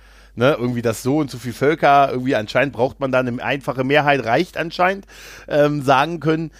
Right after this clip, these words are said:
äh, nee, wir helfen nicht. Und dann macht sie ja diese Admiralin zu Picard, aber der große Picard, der hat, äh, die Entscheidung des Rates halt nicht, äh, ne, ähm,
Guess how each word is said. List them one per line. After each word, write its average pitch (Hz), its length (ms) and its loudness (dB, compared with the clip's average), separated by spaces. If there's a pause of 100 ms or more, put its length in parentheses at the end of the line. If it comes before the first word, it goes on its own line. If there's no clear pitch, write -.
(180)
äh, 131 200 2
nee, 139 180 2
wir 147 100 4
helfen 147 300 2
nicht. 190 240 -4 (200)
Und 139 240 -2
dann 131 380 0
macht 117 300 -2
sie 139 100 -2
ja 139 160 6
diese 117 240 -2
Admiralin 135 520 -2
zu - 120 -16
Picard, 131 240 -2
aber 127 180 2
der 120 120 -2
große 175 360 -2
Picard, 123 580 0 (520)
der 196 300 2
hat, 180 240 0
äh, 135 340 0
die 127 160 -2
Entscheidung 147 420 0
des 127 160 -8
Rates 123 480 -2
halt 120 200 2
nicht, 123 320 -4
äh, 98 320 0 (500)
ne, 120 240 2 (560)
ähm, 107 480 -2